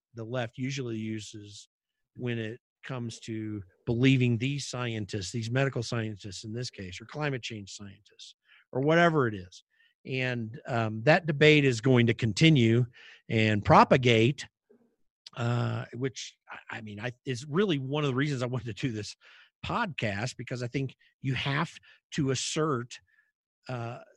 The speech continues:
the, uh, objective reality so that we can get to the things that maintain our freedoms and help us live the lives that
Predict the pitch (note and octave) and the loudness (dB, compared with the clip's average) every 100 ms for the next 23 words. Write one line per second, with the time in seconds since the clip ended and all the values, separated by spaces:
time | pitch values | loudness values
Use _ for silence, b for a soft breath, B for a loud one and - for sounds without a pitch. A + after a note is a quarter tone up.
0 | _ - B2 C3+ A#2+ C3 B2+ D3+ C3+ A2+ | _ -20 -14 -12 -12 -12 -12 -4 -2 2
1 | E3 - B2+ A#2+ A#2 D3+ B3+ G3 A2 G2 | 2 4 0 0 2 2 2 0 -2 -8
2 | G2+ A#2+ - _ _ - C3+ B2+ C3+ C3+ | -10 -14 -18 _ _ -10 -8 -6 -8 -8
3 | A#2+ - B2 A2+ C3 G3+ B3+ - C#3 A#2+ | -12 -10 -12 -10 -2 -2 -2 0 0 0
4 | A#2+ A2+ A#2+ B2 A#2 A2+ G#2+ A#2+ A#2 G#2+ | 0 0 -2 -8 -10 -12 -10 -8 -6 -8
5 | - G#2+ G#2 G#2+ A#2+ - b b - A#2+ | -6 -6 -4 -4 -6 -10 b b -4 0
6 | C#3 C#3+ A#2+ - B2 C3 E3+ E3 A#2 G#2 | 0 0 -4 -4 -4 0 0 0 -2 -2
7 | G#2 A#2+ A#2 A#2+ | -4 -4 -4 -4